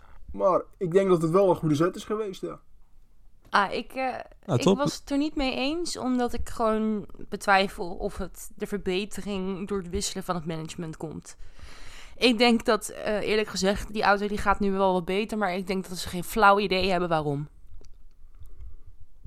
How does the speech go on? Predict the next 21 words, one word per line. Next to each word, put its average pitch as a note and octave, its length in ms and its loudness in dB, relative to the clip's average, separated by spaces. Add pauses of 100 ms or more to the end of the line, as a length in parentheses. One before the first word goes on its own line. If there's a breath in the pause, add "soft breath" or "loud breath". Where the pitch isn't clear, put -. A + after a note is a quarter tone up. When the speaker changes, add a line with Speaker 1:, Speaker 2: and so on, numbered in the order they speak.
(360)
Speaker 1:
Ja, D#3 240 4
dat F3+ 200 6
is F3 60 -2
misschien F#3+ 240 -2
nog F3+ 80 2
wel F3+ 120 4
het E3 80 4
meest F3 320 4
zorgwekkende F3 680 4
ook. B2+ 200 -2
Speaker 2:
<laughs> C4+ 520 12
Ja, E4+ 240 6 (300 loud breath)
Speaker 1:
Dat D#3+ 100 8
je D4 80 12
Speaker 2:
en D#4 80 10
Speaker 1:
als C#4 160 12
team E4 60 12
Speaker 2:
ook, G3+ 160 12
Speaker 1:
niet G#3 120 8
Speaker 2:
je, E3+ 80 4
Speaker 1:
weet - 280 12